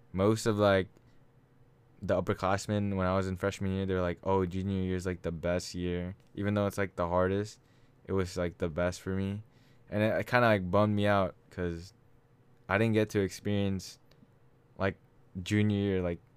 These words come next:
so important, to be honest with you. Like, senior year is kinda, like, laid back. Like, nothing really,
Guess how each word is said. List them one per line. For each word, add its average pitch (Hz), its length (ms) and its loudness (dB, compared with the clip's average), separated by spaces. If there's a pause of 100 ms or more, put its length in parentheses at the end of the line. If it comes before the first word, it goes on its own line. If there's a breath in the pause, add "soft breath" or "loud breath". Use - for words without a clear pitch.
(540)
so - 380 2
important, 95 500 0
to 92 80 -10
be 92 140 -2
honest 87 300 -4
with 85 80 -8
you. 87 200 -8
Like, 85 160 -10 (300 soft breath)
senior 139 240 0
year 151 280 4
is 135 120 -4
kinda, 113 260 0
like, 95 200 0
laid 98 260 0
back. 107 300 4 (1120 soft breath)
Like, 92 160 -2
nothing 101 480 -2
really, 98 580 -2